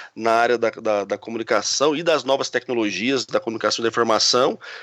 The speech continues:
Esses dias a gente tweetando, falando sobre o Ibercon,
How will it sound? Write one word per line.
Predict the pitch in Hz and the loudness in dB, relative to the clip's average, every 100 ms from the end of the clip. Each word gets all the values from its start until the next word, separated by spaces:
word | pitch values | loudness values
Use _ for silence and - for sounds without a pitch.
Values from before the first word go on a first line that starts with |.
| - - | -18 -8
Esses | 143 127 | -4 0
dias | 175 175 | 0 2
a | |
gente | 175 - | 0 0
tweetando, | 170 - 160 196 190 135 175 | -6 0 2 2 0 -4 -4
falando | - 139 147 | 0 2 2
sobre | 147 | -2
o | 147 | -2
Ibercon, | 147 135 - 127 185 | 0 0 -2 -4 -6